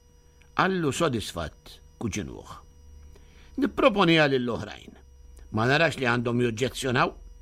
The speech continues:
imma għajd li Gino x'kien ċempilt. Nista' naqdik xi ħaġa?" "Iva, Pippo." Wieġbu Gino.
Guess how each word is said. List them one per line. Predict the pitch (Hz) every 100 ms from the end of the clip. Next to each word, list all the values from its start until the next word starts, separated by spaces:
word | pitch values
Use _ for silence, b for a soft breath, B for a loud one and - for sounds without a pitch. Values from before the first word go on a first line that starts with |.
| B B B B -
imma | 294
għajd | 233 123
li | 123
Gino | 139 131 107 120
x'kien | - - 175
ċempilt. | - 104 - - - - - - - - _ -
Nista' | 101 - 147
naqdik | 127 117
xi | -
ħaġa?" | 127 110 104 190 - - - _ _ - - - - - - - - - - -
"Iva, | 127 87
Pippo." | 73 82 - - - - _ _ - - - _ - - -
Wieġbu | 131 165 113 107
Gino. | 90 65 58 -